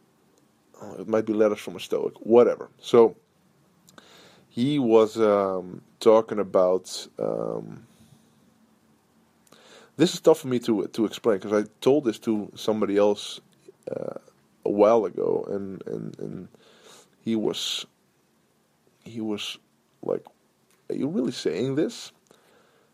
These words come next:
Because it sounds egotistical or, uh, or whatever." Now, so I was telling this story. So I'm not sa-, anyway. So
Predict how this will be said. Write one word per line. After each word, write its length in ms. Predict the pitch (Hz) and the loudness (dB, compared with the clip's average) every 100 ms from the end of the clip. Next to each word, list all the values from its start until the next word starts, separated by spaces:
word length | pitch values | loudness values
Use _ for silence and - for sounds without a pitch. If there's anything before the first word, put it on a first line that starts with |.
| _ - | _ -10
Because 300 | 107 117 107 | -2 -2 -2
it 100 | - | -6
sounds 680 | - - 131 143 104 - - | -4 2 2 2 -2 -8 -8
egotistical 960 | 120 107 - 135 - - 101 98 98 - | -4 -2 -2 -6 -6 -2 0 0 -2 -4
or, 500 | 50 55 55 53 50 | -4 -2 -2 -4 -6
uh, 140 | - - _ _ - _ _ - _ _ _ | -8 -14 _ _ -20 _ _ -20 _ _ _
or 180 | 110 107 | 6 6
whatever." 460 | 104 117 104 73 - _ _ _ _ _ _ _ - _ | 6 6 4 -2 -12 _ _ _ _ _ _ _ -20 _
Now, 160 | 107 107 | 2 4
so 160 | - | 8
I 80 | 139 | 8
was 140 | 139 135 | 8 6
telling 360 | 131 123 107 - - | 0 0 -4 -10 -8
this 240 | 110 131 | 0 0
story. 420 | - 117 95 95 - | 2 2 0 -2 -12
So 160 | - 104 | -4 0
I'm 60 | |
not 100 | 135 | 0
sa-, 160 | 135 - - - | 0 -4 -6 0
anyway. 260 | 120 104 - - - | 2 2 0 -14 0
So 260 | - 104 | 4 4